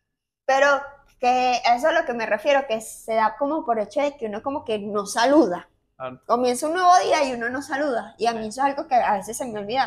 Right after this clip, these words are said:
Speaker 1: a veces también porque me paro un po-, un pelito antes.
Speaker 2: Ah.
Speaker 1: Entonces tú todavía sigues acostado, entonces vengo a hacer el desayuno y eso, y después tú te paras y me saludas.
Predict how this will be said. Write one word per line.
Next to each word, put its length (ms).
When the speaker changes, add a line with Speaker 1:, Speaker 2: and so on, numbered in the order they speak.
Speaker 1:
a 100
veces 240
también 220
porque 180
me 100
paro 180
un 60
po-, 240
un 140
pelito 320
antes. 420
Speaker 2:
Ah. 120
Speaker 1:
Entonces 200
tú 80
todavía 280
sigues 220
acostado, 540
entonces 280
vengo 140
a 40
hacer 160
el 60
desayuno 540
y 40
eso, 200
y 40
después 260
tú 80
te 140
paras 200
y 60
me 160
saludas. 440